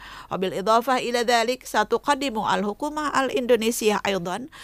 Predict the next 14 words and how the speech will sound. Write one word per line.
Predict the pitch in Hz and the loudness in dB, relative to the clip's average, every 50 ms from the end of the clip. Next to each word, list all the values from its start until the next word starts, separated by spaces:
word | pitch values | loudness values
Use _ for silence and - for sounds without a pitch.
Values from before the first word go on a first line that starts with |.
| - - - | -20 -12 -8
مساعدات | 196 214 - - 247 185 175 196 202 202 233 240 262 - - | -6 -4 -2 2 2 4 4 4 2 2 0 -2 -2 0 0
أخرى | 262 294 - - - 320 233 170 - - | 0 0 0 0 2 2 2 2 0 -2
مثل | 185 202 254 311 - - 277 285 294 262 | -2 0 0 0 0 -2 0 0 0 2
بناء | 202 202 185 175 208 - - - 214 | 2 2 2 2 2 2 2 2 0
المدارس | 208 190 175 175 170 185 180 175 170 180 220 285 - - - - - - | 0 0 -2 -2 0 2 2 2 2 2 2 0 0 -4 -10 -14 -20 -8
في | - - 214 185 | -2 2 2 2
راخين. | 170 170 - - - 285 294 226 175 - - - _ - - - - - - - - | 2 2 -2 -2 -2 0 2 2 2 0 -4 -12 _ -20 -18 -16 -16 -16 -16 -10 -4
وحتى | - 330 - - 302 285 - - 277 277 277 151 | -4 -2 0 0 0 0 0 2 2 4 4 2
في | - 277 233 | 2 0 0
تشرين | 226 202 214 240 - 285 285 277 233 233 | 0 0 -2 -2 -4 -6 -6 -6 -6 -6
الأول | 220 196 - - 214 196 180 202 220 233 - - | -4 0 2 4 4 4 4 4 4 4 2 0
أكتوبر | - 226 - - - 226 180 160 175 190 202 214 247 | -4 -6 -2 0 0 0 2 2 0 0 0 0 -2
سيتم | - - 196 190 185 175 - - 269 269 247 208 | -2 0 0 2 2 0 0 -2 -4 -4 -2 -4
أيضًا | - - 185 170 170 180 208 240 254 | -2 -2 -2 -2 0 2 2 2 2